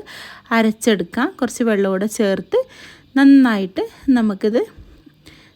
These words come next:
തിളപ്പിച്ചെടുക്കാം. തിളച്ച് വരുന്ന സമയത്ത് തന്നെ നമ്മൾ ഈ ഒരു കറി നന്നായി കുറുകി വരും. പിന്നെ കടുകും കറിവേപ്പിലയും ചേർത്ത് വറവ് ചെയ്തെടുക്കാം കേട്ടോ. അങ്ങനെ നമ്മുടെ തട്ടിക്കൂട്ട് കറി റെഡി ആയിട്ടുണ്ട്. ഇനി ഒരു തട്ടിക്കൂട്ട് ഉപ്പേരി കൂടി തയ്യാറാക്കാം.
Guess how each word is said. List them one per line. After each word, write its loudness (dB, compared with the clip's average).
തിളപ്പിച്ചെടുക്കാം. 0
തിളച്ച് 0
വരുന്ന 4
സമയത്ത് 0
തന്നെ 0
നമ്മൾ 2
ഈ 0
ഒരു 0
കറി -2
നന്നായി -2
കുറുകി -4
വരും. -4
പിന്നെ 0
കടുകും 0
കറിവേപ്പിലയും -2
ചേർത്ത് -6
വറവ് -4
ചെയ്തെടുക്കാം -6
കേട്ടോ. -12
അങ്ങനെ 0
നമ്മുടെ 4
തട്ടിക്കൂട്ട് -2
കറി 0
റെഡി -2
ആയിട്ടുണ്ട്. -4
ഇനി 0
ഒരു 0
തട്ടിക്കൂട്ട് -2
ഉപ്പേരി -2
കൂടി -2
തയ്യാറാക്കാം. -6